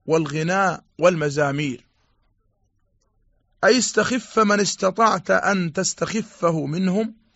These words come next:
باللهو والغناء والمزامير. وقال ابن عباس: "صوته يشمل كل داع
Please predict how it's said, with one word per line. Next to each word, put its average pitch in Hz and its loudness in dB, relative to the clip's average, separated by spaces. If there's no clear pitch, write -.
باللهو 160 0
والغناء 147 2
والمزامير. 170 0
وقال 196 6
ابن 190 0
عباس: 165 4
"صوته 202 2
يشمل 190 0
كل 208 0
داع 170 4